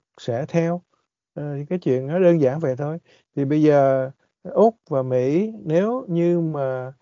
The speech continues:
muốn, ờ, tức là đảo ngược cái tình thế đó thì họ phải, gọi là, xuất hiện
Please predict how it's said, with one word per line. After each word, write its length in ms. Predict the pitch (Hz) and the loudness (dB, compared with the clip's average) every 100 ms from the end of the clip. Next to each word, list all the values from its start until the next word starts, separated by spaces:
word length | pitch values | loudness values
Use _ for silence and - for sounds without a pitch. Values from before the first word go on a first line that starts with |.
| _ _ - | _ _ -4
muốn, 520 | 156 175 214 247 226 | -2 0 -2 -8 -10
ờ, 540 | 147 143 139 135 131 131 | -8 -6 -6 -6 -8 -8
tức 140 | 175 170 | -8 -4
là 280 | 135 127 | -4 -4
đảo 220 | 131 127 190 | -2 0 2
ngược 180 | 156 | 2
cái 160 | 127 196 | 2 0
tình 200 | 156 139 | 0 0
thế 220 | 147 170 | 0 0
đó 240 | 185 180 220 _ _ _ 156 | 2 0 -4 _ _ _ -2
thì 280 | 139 139 | 0 0
họ 340 | 123 131 120 127 | 0 0 0 -2
phải, 520 | 131 123 120 139 185 | -4 -6 -6 -6 -4
gọi 200 | 180 131 | -2 -2
là, 160 | 127 123 | -4 -6
xuất 220 | 220 202 | -6 -2
hiện 300 | 143 120 | 0 -2